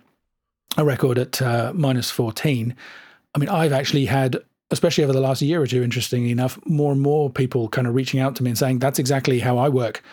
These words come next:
as a mastering engineer as well." And I'm having huge success with it, you know? My clients are really happy the way things sound and understand that, you know, if, if minus fourteen is the loudest it's ever gonna get played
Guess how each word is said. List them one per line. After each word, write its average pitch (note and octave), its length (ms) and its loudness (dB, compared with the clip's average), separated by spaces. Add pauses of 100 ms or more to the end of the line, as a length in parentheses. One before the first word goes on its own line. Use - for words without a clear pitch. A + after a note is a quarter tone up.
(220)
as B2+ 120 2
a B2 40 2
mastering B2 360 0
engineer B2 520 0 (520)
as C3 140 2
well." C3 360 0 (420)
And C3 340 0 (260)
I'm C#3 160 2
having B2+ 500 0
huge D3 360 0
success C3+ 500 -2
with F2+ 120 -4
it, - 200 -10
you C3 100 0
know? B2+ 220 0 (380)
My C3+ 180 0
clients A#2+ 520 -2 (760)
are C3+ 80 2
really C3+ 280 2
happy B2 220 2
the A#2+ 100 2
way A#2+ 180 2
things A2 440 -4
sound A#2+ 400 0
and B2+ 340 0 (240)
understand C#3+ 640 0
that, G#2+ 400 -4 (600)
you C3+ 80 2
know, A2+ 80 -2
if, A#2 140 -4 (220)
if C#3 100 0
minus D#3+ 280 0
fourteen C#3+ 300 2
is A#2+ 80 0
the A#2+ 80 2
loudest B2+ 400 0
it's B2 120 -2
ever B2+ 140 0
gonna A#2+ 160 0
get A2 160 -4
played B2+ 440 0